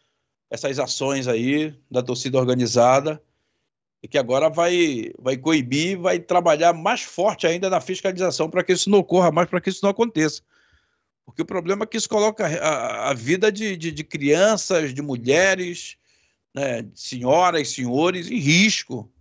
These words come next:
Por exemplo, tivemos torcedores que foram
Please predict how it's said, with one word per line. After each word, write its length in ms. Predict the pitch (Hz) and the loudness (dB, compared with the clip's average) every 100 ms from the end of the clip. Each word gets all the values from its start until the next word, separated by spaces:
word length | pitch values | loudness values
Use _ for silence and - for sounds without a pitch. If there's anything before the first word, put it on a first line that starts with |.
| _ - | _ -18
Por 160 | - | -8
exemplo, 240 | 139 143 143 | -2 -2 -2
tivemos 520 | 156 190 233 - - | -4 -4 -6 -12 -14
torcedores 720 | - 226 208 143 147 196 - | -12 -4 -4 -2 -2 -4 -6
que 100 | 320 | -10
foram 340 | - 240 285 | -6 -6 -6